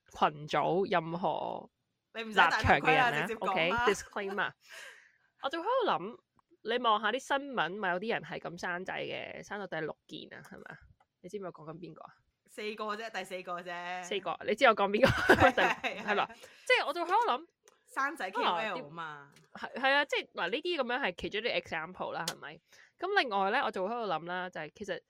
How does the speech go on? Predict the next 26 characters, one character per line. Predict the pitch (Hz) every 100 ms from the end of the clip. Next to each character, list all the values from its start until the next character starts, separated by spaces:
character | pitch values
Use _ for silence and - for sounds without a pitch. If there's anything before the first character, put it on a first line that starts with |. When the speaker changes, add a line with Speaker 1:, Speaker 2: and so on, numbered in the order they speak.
| _ _ _
Speaker 1:
有 | - 254
冇 | 262 -
ever | 302 302 302
come | 285 294 226
across | - 240 233 -
過 | 185 165 160
我 | 175
哋 | 165 165
父 | 165 - 170
母 | 165 160 165
或 | 170
者 | 180
再 | 208 170
上 | - 160 175
一 |
輩 | 202 - _ _ - 180 170 160
嘅 | 175 156 160 - _ _ _
個， | - 202 180 175
佢 | 185
哋 | 180
個 |
mind， | 180 202 196 165 _
就 | 185
係 | 175 -
其 | - 143 135
實 | 180